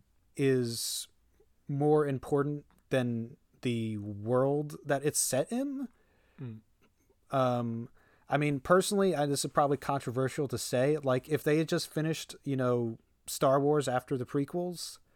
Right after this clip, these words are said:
Speaker 1: um, you know, you know, two thousand five, I'd have been, I would've been okay with that. You know, I know if people love,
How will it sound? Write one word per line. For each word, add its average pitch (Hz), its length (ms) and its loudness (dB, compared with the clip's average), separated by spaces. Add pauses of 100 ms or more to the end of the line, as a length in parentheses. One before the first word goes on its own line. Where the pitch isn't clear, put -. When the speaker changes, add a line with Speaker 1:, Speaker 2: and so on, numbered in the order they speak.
(460)
Speaker 1:
um, 117 320 0
you 135 80 -2
know, 123 360 -2
you 135 100 0
know, 123 120 2
two - 220 -2
thousand 135 360 0
five, 143 280 2
I'd 135 100 2
have 143 60 0
been, 170 180 -2
I 143 80 -2
would've 180 160 0
been 208 100 -2
okay 247 240 2
with 170 160 -2
that. 104 240 -8 (600)
You 131 100 -2
know, 127 200 2
I 127 140 2
know 156 300 2
if 165 180 -6
people 180 360 2
love, 170 360 2